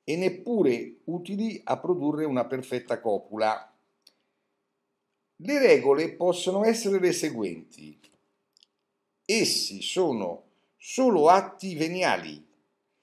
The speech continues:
ma in caso di necessità, talora di utilità, sono anche leciti.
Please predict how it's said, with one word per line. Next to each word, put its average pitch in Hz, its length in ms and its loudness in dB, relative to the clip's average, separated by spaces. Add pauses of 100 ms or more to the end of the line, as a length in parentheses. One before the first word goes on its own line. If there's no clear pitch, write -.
(220)
ma 127 120 -2
in 170 160 -4
caso 220 380 4
di 151 180 -6
necessità, 139 1080 -2 (1900)
talora 117 540 4
di 104 120 -6
utilità, 123 880 -4
sono 196 280 -8
anche 202 260 -2
leciti. - 640 -8